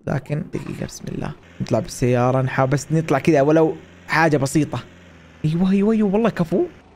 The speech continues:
كفين شوية بس، خلاص هذا في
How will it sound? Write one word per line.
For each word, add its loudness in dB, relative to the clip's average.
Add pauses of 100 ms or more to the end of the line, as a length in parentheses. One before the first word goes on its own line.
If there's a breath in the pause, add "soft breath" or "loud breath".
(120)
كفين 2
شوية 4
بس، 0
خلاص 4
هذا 4 (180)
في 4